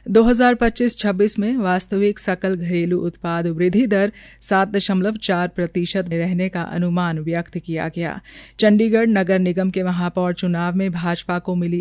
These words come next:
एक तरफा जीत। सौरभ जोशी चंडीगढ़ के महापौर बने। उच्चतम न्यायालय ने विश्वविद्यालय अनुदान आयोग उच्च शिक्षा संस्थानों में समानता को बढ़ावा अधिनियम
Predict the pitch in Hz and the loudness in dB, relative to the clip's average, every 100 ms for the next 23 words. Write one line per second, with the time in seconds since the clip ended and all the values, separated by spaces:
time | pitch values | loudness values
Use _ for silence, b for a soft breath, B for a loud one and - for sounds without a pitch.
0 | - 185 180 196 190 - 214 190 208 208 | -2 -4 -2 -2 -2 0 0 2 0 2
1 | 214 B B B - 226 220 226 202 214 | -2 B B B 0 4 4 2 4 2
2 | 214 226 247 254 _ 208 196 202 202 196 | 2 -2 -2 -4 _ 0 0 2 -2 -2
3 | 190 180 165 170 160 139 - - - - | -2 -2 -2 -4 -4 -6 -6 -8 -10 -16
4 | B B 190 202 196 196 196 185 180 180 | B B 0 0 2 4 4 4 4 2
5 | 185 202 220 175 170 165 170 170 170 180 | 2 2 0 -2 -4 -4 -2 0 0 0
6 | 175 175 170 170 170 - 170 165 180 185 | 0 0 0 -2 -2 -2 -2 0 -2 -2
7 | 175 175 175 - 180 - 185 185 170 175 | -4 -4 -4 -4 -6 -2 -4 -2 -4 -4
8 | 170 165 180 180 180 170 165 170 170 180 | -4 -2 0 -2 -2 -4 -2 -2 -2 -2
9 | 175 170 170 165 170 175 190 196 170 165 | -2 -2 -2 -4 -6 -4 -2 -2 -2 0
10 | 180 190 | 0 2